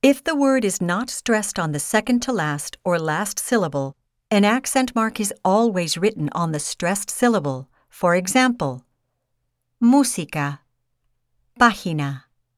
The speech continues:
miércoles. Listen and write the following words with accents on the third to last syllable. Uno, estómago.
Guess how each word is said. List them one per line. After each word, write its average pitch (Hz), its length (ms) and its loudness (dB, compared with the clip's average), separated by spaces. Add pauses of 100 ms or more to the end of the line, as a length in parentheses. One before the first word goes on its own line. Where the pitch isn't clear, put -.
(640)
miércoles. 220 1000 0 (1500)
Listen 247 560 2
and 175 180 -2
write 208 340 2
the 202 80 -2
following 196 540 2
words 175 320 -2
with 165 140 -6 (120)
accents 185 600 -2
on 165 160 -2
the 143 80 -4
third 220 520 0
to - 100 -8
last 151 400 -4
syllable. 143 580 -2 (1040)
Uno, 147 460 4 (760)
estómago. 165 920 2